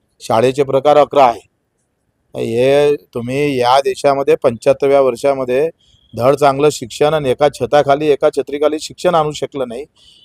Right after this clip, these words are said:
याच्यासारखे करंट आहे प-, श-, पन्नास,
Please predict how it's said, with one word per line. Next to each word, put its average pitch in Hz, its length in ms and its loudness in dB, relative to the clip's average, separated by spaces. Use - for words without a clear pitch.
याच्यासारखे 139 600 2
करंट 151 480 2
आहे 131 120 6
प-, 117 200 0
श-, - 200 -10
पन्नास, 123 580 -2